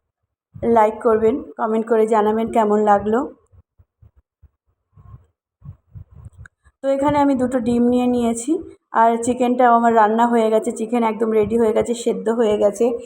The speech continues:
আহ, চিকেন থেকে তেল ছেড়ে গিয়েছে। এইবারে আমি ওই কড়াতেই আমি ডিমটা আলাদা ভুজি করে নিয়ে এই কড়াতেই যে তেল, চিকেনের তেল,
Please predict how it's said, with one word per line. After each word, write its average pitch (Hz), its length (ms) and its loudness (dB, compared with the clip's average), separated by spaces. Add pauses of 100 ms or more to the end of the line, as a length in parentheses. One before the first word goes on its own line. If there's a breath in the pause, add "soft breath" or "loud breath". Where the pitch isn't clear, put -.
(240 loud breath)
আহ, 226 400 4
চিকেন 226 260 -2
থেকে 226 180 2
তেল 226 240 2
ছেড়ে 220 260 -2
গিয়েছে। 214 360 -2 (360 loud breath)
এইবারে 247 360 4
আমি 262 240 -2 (380 loud breath)
ওই 233 260 2
কড়াতেই 233 500 2
আমি 247 180 0
ডিমটা 233 380 2
আলাদা 226 260 2
ভুজি 226 340 -4
করে 220 240 0
নিয়ে 233 180 0
এই 240 80 -2
কড়াতেই 214 500 2
যে 226 200 -2
তেল, 220 280 -2
চিকেনের 220 520 -4
তেল, 214 200 0